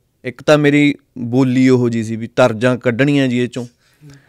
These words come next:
ਆਪਦੀ ਜਗ੍ਹਾ ਮੈਂ ਸਹੀ ਸੀਗਾ ਕਿ ਮੈਨੂੰ ਸੀਗਾ ਕਿ ਮੈਂ ਯਾਰ ਵੀ ਮੇਰੇ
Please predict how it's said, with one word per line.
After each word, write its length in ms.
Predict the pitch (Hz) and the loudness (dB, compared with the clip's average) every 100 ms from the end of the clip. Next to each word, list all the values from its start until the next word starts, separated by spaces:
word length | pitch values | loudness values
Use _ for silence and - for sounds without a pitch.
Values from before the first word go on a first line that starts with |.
| 151 _ _ _ _ _ _ - - _ 117 | _ _ _ _ _ _ _ -20 -20 _ -2
ਆਪਦੀ 320 | 131 147 160 | 0 2 4
ਜਗ੍ਹਾ 220 | 180 202 | 6 4
ਮੈਂ 160 | 220 208 | 4 2
ਸਹੀ 260 | 196 240 | 2 0
ਸੀਗਾ 360 | 214 214 208 180 _ - 156 139 | 0 0 0 -2 _ -20 -20 -14
ਕਿ 60 | 139 | -6
ਮੈਨੂੰ 320 | 156 180 185 | -2 -2 -2
ਸੀਗਾ 260 | 185 196 190 | 0 0 0
ਕਿ 120 | 190 | 0
ਮੈਂ 300 | 175 170 180 | 0 2 4
ਯਾਰ 360 | 185 196 190 - - - - | 2 2 -4 -8 -20 -20 -6
ਵੀ 300 | 135 143 147 | -2 0 -2
ਮੇਰੇ 320 | - 131 135 | -2 2 2